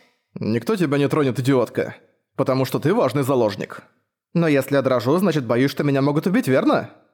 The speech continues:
На этот раз я воспользуюсь тобой снова. Я использую тебя ради Райнера, поэтому я подумала, что тебе будет больно. Если я и боюсь, то этого». Рефал не знал, правда это или ложь. «Да, я верю», — сказал Рефал.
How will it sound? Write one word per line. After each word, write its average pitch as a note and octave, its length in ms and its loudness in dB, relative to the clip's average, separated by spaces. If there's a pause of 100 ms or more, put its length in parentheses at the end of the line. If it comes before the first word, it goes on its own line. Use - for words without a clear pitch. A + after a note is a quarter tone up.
(260)
На D3+ 100 0
этот D#3 200 -2
раз D#3 200 0
я D#3 80 2
воспользуюсь C#3 500 0
тобой C#3 280 0
снова. C#3 400 -2 (400)
Я C4+ 140 2
использую E3+ 420 0
тебя B2+ 200 0
ради B2 160 2
Райнера, D#3 480 2 (260)
поэтому C#4 260 0
я G3 60 2
подумала, F3+ 360 2
что D3+ 160 -6
тебе D3 180 0
будет C#3 260 -2
больно. B2 440 -2 (300)
Если C#3+ 340 0
я C3+ 120 4
и B2+ 60 4
боюсь, B2 440 0 (320)
то C#4 100 2
этого». B2 520 0 (640)
Рефал F3 320 2
не E3 120 2
знал, C3 260 0
правда C3+ 360 0
это B2 160 2
или A#2+ 140 4
ложь. G#2+ 480 -2 (500)
«Да, C3 440 0 (140)
я D3+ 200 2
верю», — A#2 380 0 (340)
сказал C3 480 -2
Рефал. A2+ 440 -2